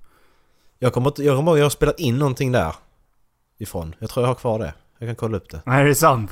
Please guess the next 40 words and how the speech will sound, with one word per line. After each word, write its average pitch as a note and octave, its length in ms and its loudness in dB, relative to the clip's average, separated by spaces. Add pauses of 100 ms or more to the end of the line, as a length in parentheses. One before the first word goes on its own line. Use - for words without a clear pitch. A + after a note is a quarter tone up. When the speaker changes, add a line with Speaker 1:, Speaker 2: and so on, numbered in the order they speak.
(140)
Speaker 1:
För - 140 -8
det A#2 80 2
var... A2+ 240 -2 (920)
Ja, C#3+ 240 4 (120)
det C3 120 -4
är A2+ 40 0
sant. C#3 400 2 (280)
<laughs> B2 300 -8
Jag B2 180 2
tror C#3 120 0
jag C3 60 4
har B2+ 40 2
kvar A2+ 240 0
det F#2 60 -4
faktiskt. F#2 380 -8 (480)
Det A#2+ 60 -2
är B2 40 2
rätt A#2+ 120 -2
häftigt. A#2+ 220 -2
Jag B2+ 60 4
har B2+ 80 4
kvar, A2+ 460 4
jag B2 80 6
har B2 40 2
kvar B2 240 2
de A#2+ 160 4
grejerna B2 240 4
vi A#2+ 80 2
hoppar A#2 200 2
in A2 60 0
i A2 40 0
buskar A2 320 -4
och G#2 140 -2
så. E2 160 -8 (120)
De G2+ 100 -10
måste G#2+ 220 -6
kvar. G2 140 -8
Speaker 2:
Just - 220 -8
det. F#2+ 180 -8 (760)
Speaker 1:
<laughs> A2 360 -2